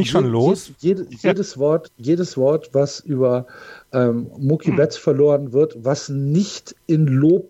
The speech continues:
Speaker 2: mündet, ist gelogen und überflüssig.
Speaker 1: Ja.
Speaker 2: Mookie Betts hat im letzten Jahr einhundertsechsunddreißig Spiele für die Boston Red Sox in der Regular Season bestritten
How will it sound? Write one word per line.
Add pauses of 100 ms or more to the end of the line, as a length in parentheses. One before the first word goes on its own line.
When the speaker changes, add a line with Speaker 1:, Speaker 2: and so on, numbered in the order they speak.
Speaker 2:
mündet,
ist
gelogen (180)
und (340)
überflüssig.
Speaker 1:
Ja. (400)
Speaker 2:
Mookie
Betts
hat (140)
im
letzten
Jahr
einhundertsechsunddreißig
Spiele
für
die
Boston
Red
Sox (400)
in
der
Regular
Season
bestritten